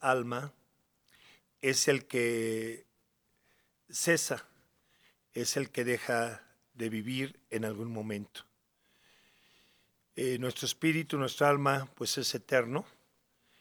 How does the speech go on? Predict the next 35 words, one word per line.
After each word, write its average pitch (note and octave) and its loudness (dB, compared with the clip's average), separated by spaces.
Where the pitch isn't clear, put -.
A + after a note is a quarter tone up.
Eso, B2+ 2
pues, A#2 -2
lo A2 -8
vemos C#3+ 4
a B2 -4
la A#2+ 2
luz B2 -6
de A2+ 0
la A2 -6
palabra A#2 0
de A2+ -2
Dios, B2+ -2
la B2 2
Biblia. B2+ -4
Y B2 2
ese C#3 2
es C#3 0
el, B2+ -2
el B2+ -4
concepto C3+ -2
que A#2 -6
yo B2+ 0
tengo. C3+ 0
Eh, B2+ 2
la B2 8
muerte D3 6
es D3+ 4
algo D3+ 6
inevitable, C#3 4
es C#3+ 2
algo C#3 2
que C3 0
va B2+ 6
a B2+ 2
suceder. B2 -2